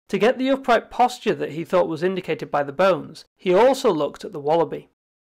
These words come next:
Owen had kept Iguanodon's spike as a horn from Mantell's reconstruction, having no idea where else it would go.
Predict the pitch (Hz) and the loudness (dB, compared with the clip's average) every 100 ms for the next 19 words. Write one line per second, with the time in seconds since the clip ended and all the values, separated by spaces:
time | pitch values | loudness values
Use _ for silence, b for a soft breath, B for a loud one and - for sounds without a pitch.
0 | - 247 311 302 208 262 - 185 151 185 | 0 2 4 0 0 -2 0 -6 0 0
1 | 190 202 202 - - 147 - 147 - - | 2 -2 -4 -4 -2 -2 -4 -8 -10 0
2 | 247 220 160 - 165 165 165 190 196 196 | 4 4 2 -6 -4 -4 -2 0 0 0
3 | 175 151 160 - 170 - - 135 _ _ | -6 -8 -12 -12 -12 -14 -18 -20 _ _
4 | - 180 180 170 175 196 170 143 143 143 | -2 0 0 2 2 2 -2 -4 -2 0
5 | 202 208 - 147 139 127 | -2 -2 -6 -8 -12 -16